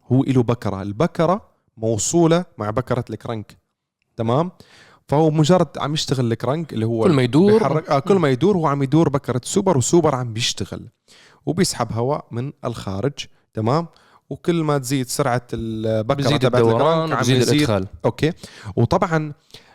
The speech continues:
Speaker 1: الفرق بين محركات اللي هي التنفس الطبيعي مثل الكورفت تبعي أو مثلًا محركات الشواحن،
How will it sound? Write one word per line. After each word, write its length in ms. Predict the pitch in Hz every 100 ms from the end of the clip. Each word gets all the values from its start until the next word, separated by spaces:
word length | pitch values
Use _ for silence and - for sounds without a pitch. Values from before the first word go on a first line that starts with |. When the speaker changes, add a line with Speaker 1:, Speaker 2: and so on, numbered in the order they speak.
| _ _
Speaker 1:
الفرق 440 | 113 - 214 208 -
بين 220 | 123 117
محركات 840 | 113 107 113 113 156 151 107 - - _ _ _ _ _ _ _ _ _
اللي 180 | 104 101
هي 40 | 123
التنفس 500 | - 127 - 123 113
الطبيعي 500 | - 107 127 120 98
مثل 180 | 101
الكورفت 440 | 98 127 123 107 -
تبعي 380 | 110 101 90 113 _ 113
أو 140 | 123
مثلًا 360 | 127 123 110 95 _ - -
محركات 520 | 101 117 113 147 151
الشواحن، 720 | 120 - 101 120 117 - 90